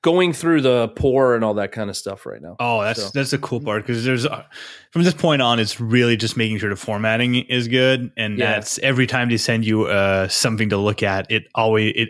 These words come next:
Speaker 2: always looks so finished and so professional. So it's, it's great for the ego.
Speaker 1: So I'm, <laughs> well, good. Um, I always need that, stroking the ego. Um, so, uh, you know, I'm excited about it 'cause I,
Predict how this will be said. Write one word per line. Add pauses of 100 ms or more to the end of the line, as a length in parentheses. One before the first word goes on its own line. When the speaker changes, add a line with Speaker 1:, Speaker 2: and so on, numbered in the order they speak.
(100)
Speaker 2:
always
looks
so
finished
and
so
professional. (520)
So
it's,
it's
great
for
the
ego. (260)
Speaker 1:
So
I'm,
<laughs> (220)
well,
good. (300)
Um,
I
always
need
that,
stroking
the
ego.
Um,
so,
uh, (360)
you
know,
I'm
excited
about
it
'cause (200)
I,